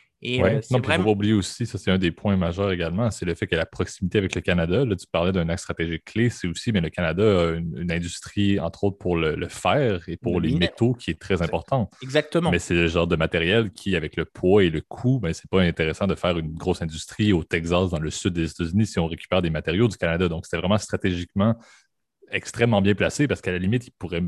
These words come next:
Speaker 2: presque mettre des barges et puis juste traverser le lac entre le Canada, entre Windsor et, et Détroit, et c'était réglé.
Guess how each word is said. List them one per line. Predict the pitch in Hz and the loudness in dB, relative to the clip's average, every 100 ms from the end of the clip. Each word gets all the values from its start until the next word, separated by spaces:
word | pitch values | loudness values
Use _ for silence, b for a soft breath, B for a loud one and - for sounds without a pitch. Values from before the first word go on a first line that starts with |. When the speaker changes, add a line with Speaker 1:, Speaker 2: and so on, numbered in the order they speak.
| 87 | 0
Speaker 2:
presque | 104 - | -2 0
mettre | 90 98 | 0 2
des | 90 85 | 2 -2
barges | 82 95 120 92 | 0 0 0 -2
et | |
puis | 82 - | -8 -6
juste | 90 95 - | -4 -4 0
traverser | 87 85 - 85 | 0 0 -2 -2
le | 85 | 0
lac | 87 101 87 | 0 -2 -4
entre | 85 | -4
le | 87 | -6
Canada, | - 87 85 | -2 -2 0
entre | 85 - | -2 -2
Windsor | 87 87 90 101 | 0 2 2 2
et, | 85 78 | 0 -2
et | 87 | -4
Détroit, | 85 - | -4 0
et | 107 | 0
c'était | - | 0
réglé. | 82 82 98 147 | -4 -2 2 2